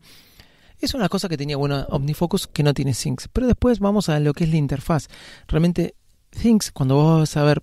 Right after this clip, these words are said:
programados, cuando vos vas a ver programados, te da toda una lista muy buena de los días cómo están divididos, con OmniFocus, te muestra el calendario en ese cuadradito chiquito. Odio que apesto, que apesto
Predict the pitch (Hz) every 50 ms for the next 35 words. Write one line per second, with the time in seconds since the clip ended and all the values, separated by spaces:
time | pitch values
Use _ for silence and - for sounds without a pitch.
0 | _ _ - - 151 135 135 135 139 139 160 214 254 233 175 139 127 131 131 135
1 | 147 170 - - _ _ - - _ _ - - - 135 131 131 139 156 165 170
2 | 160 - 156 143 147 147 - 143 139 127 127 131 147 165 180 196 208 185 - -
3 | - - - _ _ _ _ - - 139 151 156 - 175 180 175 170 160 165 165
4 | - 165 156 156 156 165 185 208 226 226 220 214 202 202 214 214 196 175 160 147
5 | 135 139 170 175 - - - 160 147 - - 147 143 139 127 131 - 190 220 -
6 | - 143 - - - - - - - - _ _ _ _ _ _ _ - - 143
7 | 139 135 - - _ _ - 147 139 139 143 - - 196 - 202 - - 143 -
8 | 143 147 - 147 147 - 156 147 147 151 170 175 175 170 160 147 - 160 - 147
9 | 139 135 147 151 - - - - - - - 160 - 165 - - - - - -
10 | 87 90 87 - - - - 143 - _ - 202 202 160 - - - - 151 135
11 | 131 - - - - - - - - 147 131 - 156 151 - - 76 71